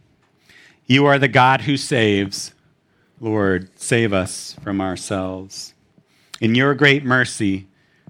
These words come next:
restore and heal us,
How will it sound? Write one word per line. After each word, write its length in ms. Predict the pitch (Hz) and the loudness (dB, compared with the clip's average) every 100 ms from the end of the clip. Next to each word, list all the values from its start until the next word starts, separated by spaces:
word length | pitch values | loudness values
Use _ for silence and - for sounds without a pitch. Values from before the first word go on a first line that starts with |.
| _ | _
restore 880 | 113 107 - - 127 131 135 143 139 _ - | -6 -6 -6 -4 0 2 0 -2 -8 _ -4
and 180 | 110 | -4
heal 340 | 110 110 95 85 | -2 -4 -6 -8
us, 420 | 87 - - - | -12 -14 -20 -20